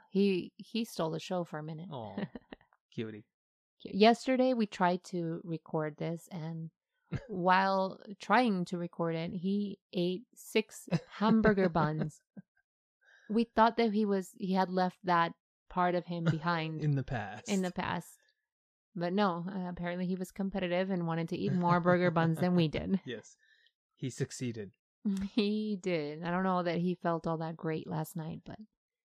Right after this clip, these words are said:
Speaker 1: he survived.
Speaker 2: Yeah. So he's a little grumbly now, but
Speaker 1: <laughs> Grumbly.
Speaker 2: I think he's making it through.
Speaker 1: Yeah.
Speaker 2: So there's your little coda, <laughs> Jack coda for you.
Speaker 1: Mm, Jack coda. Now,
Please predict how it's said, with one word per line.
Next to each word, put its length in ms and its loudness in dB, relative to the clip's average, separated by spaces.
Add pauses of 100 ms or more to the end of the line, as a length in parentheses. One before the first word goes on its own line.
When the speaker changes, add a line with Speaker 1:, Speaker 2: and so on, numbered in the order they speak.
(180)
Speaker 1:
he 140 2
survived. 580 0 (140)
Speaker 2:
Yeah. 180 -6 (160)
So 180 -4
he's 220 -2 (320)
a 20 -10
little 140 -8
grumbly 400 -6
now, 280 -10
but 140 -14 (320)
Speaker 1:
<laughs> 80 -14 (640)
Grumbly. 180 -8 (140)
Speaker 2:
I 120 -12
think 160 -6
he's 280 0
making 360 -2
it 120 -8
through. 200 -8 (240)
Speaker 1:
Yeah. 180 -10 (640)
Speaker 2:
So 120 -2
there's 260 2
your 100 -2
little 180 -2
coda, 540 -4 (300)
<laughs> 300 4
Jack 380 -2 (180)
coda 320 -8
for 180 -10
you. 120 -6
Speaker 1:
Mm, 240 0
Jack 280 -10
coda. 220 -10
Now, 280 4